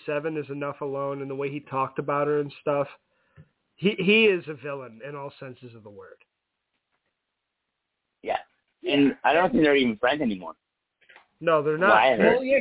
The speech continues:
Speaker 3: 'cause, and Boogie's in prison, isn't he?
Speaker 1: Yeah, Boogie's in prison, and Boogie also, like, tried to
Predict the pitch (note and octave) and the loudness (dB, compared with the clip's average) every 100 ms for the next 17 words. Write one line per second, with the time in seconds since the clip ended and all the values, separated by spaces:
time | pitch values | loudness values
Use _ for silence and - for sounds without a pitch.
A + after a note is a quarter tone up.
0 | - G3+ F#3+ A3 E3+ C4 E4+ D4+ G3 C#3+ | 0 -4 -4 -6 -2 -2 -2 -4 -4 -4
1 | G3+ D#4+ G#3+ B2 B2 G3+ D#4 A3+ F3+ F#3 | -2 -2 -4 -8 -8 -8 -4 -2 -2 -2
2 | G3+ B3 G#3+ F#3+ G3+ A3 G3 E3 D3+ F3 | -4 -6 -6 -6 -4 -4 -4 -6 -6 -6
3 | F#3+ F3+ E3+ - F3+ E3 D3 - _ - | -4 -2 -2 -2 -2 0 -2 -6 _ -20
4 | - F#3 E3+ | -4 -2 -2